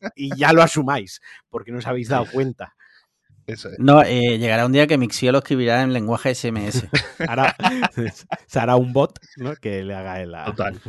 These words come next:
Speaker 2: Sí.
Speaker 3: total.
Speaker 2: Estaría guapo, que te, idea que te doy para el veintiocho de, de diciembre, en lenguaje S M S. No sé.
Speaker 3: Hostia.
Speaker 2: Idea que te doy gratis, como otras tantísimas, con la que hay otras personas que se han hecho millonarios con mis ideas.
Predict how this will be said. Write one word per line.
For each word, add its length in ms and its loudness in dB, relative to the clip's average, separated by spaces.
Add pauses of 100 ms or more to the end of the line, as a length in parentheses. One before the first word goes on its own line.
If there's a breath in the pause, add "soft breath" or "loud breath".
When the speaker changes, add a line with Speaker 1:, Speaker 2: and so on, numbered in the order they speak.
(200)
Speaker 2:
Sí. 200 -8
Speaker 3:
total. 380 -10
Speaker 2:
Estaría 360 4
guapo, 340 8
que 100 -14 (160)
te, 180 -2
idea 280 4
que 100 4
te 60 6
doy 160 8
para 160 4
el 80 0
veintiocho 480 -2
de, 580 0
de 920 -4
diciembre, 540 -2 (260)
en 260 -8
lenguaje 380 -2
S 160 -4
M 140 -6
S. 240 -14 (220)
No 140 -12
sé. 100 -18
Speaker 3:
Hostia. 300 -16 (1040)
Speaker 2:
Idea 300 -6
que 100 -8
te 80 -8
doy 220 -4
gratis, 440 -4
como 240 -4
otras 240 -12
tantísimas, 540 -4
con 200 -8
la 120 -6
que 300 -6
hay 220 -4
otras 200 -6
personas 280 -6
que 80 -6
se 100 -10
han 60 -6
hecho 160 -6
millonarios 480 -2
con 120 -12
mis 160 -10
ideas. 400 -6